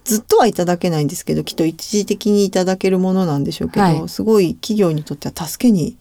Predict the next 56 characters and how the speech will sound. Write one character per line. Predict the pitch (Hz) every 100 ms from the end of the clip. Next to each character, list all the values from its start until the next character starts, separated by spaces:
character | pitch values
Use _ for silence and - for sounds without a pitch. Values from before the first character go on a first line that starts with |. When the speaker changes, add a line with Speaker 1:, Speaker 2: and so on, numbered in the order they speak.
| _ -
Speaker 1:
な | 156
り | 160
ま | 165
す | - -
よ | -
ね。 | 175 -
Speaker 2:
そ | 254
う |
で | 156
す | 165
ね。 | 151 147 - - - _
た | 381
だ | 403
し、 | 330 294 220
こ | -
こ | 285
が | 339
大 | 302 277
事 |
な | 285
と | 262
こ | 285
ろ | 277
な | 165
ん |
で | 151
す | -
け | 185
ど |
も、 | 147 165 143
Speaker 1:
は | - 240
い。 |
Speaker 2:
大 | 254 440
抵 | 440 466
の | 269
も | 180
の | 165
は | 170 185 - -
後 | 240 277
払 | 330 165
い |
な | 139
ん |
で | 135
す | 123
よ。 | - _ _
Speaker 1:
後 | 233 247 359
払 | 392 330 202
い？ | -
Speaker 2:
は | 190
い。 | 156 175 - 269
例 | 339
え | 320
ば、 | 285 262
Speaker 1:
あ |
ー。 | 180